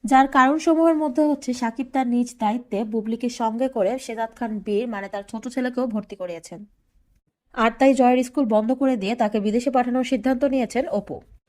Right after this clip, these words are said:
যেটা তার শাকিবকে অবমাননা করার একটা বহিঃপ্রকাশ। জয়ের বিদেশ যাওয়ার খবরে ঠিক এরকমই কিছু সমালোচনার শিকার হয়েছেন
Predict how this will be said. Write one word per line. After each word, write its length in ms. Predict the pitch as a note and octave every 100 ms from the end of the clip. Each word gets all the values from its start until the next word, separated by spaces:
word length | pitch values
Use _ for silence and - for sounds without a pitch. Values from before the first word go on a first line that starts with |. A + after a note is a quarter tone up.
| _ -
যেটা 240 | A3+ E4
তার 160 | E4 D#4
শাকিবকে 460 | D#4 A3+ C4+ - C4+
অবমাননা 520 | A#3+ A3+ B3 C4 C4+ C4+
করার 260 | B3+ A#3 A#3+
একটা 180 | G#3+ A3+
বহিঃপ্রকাশ। 560 | G#3 A3 G#3 F3 E3 - - - G3
জয়ের 300 | A3 A3+ A#3
বিদেশ 260 | A#3 C4+ C#4
যাওয়ার 200 | C#4+ C#4+
খবরে 360 | C4+ A3+ G3+ C4+
ঠিক 180 | C4+ -
এরকমই 420 | A#3 B3+ C4+ D4
কিছু 180 | D4+ D#4
সমালোচনার 600 | D4 A3 A3+ A#3+ C4+ C4+
শিকার 240 | - A#3+ B3
হয়েছেন 340 | B3+ A3 G#3+